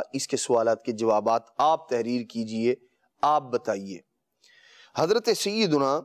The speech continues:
امیر معاویہ رضی اللہ تعالیٰ عنہ کے فرمانے پر حضرت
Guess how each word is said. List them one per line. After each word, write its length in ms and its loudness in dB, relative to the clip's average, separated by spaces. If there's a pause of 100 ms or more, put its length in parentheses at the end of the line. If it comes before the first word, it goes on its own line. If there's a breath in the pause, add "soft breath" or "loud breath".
(920)
امیر 320 4
معاویہ 400 2
رضی 160 0
اللہ 320 2
تعالیٰ 200 2
عنہ 160 0
کے 120 -4
فرمانے 500 0
پر 220 -2 (480)
حضرت 380 0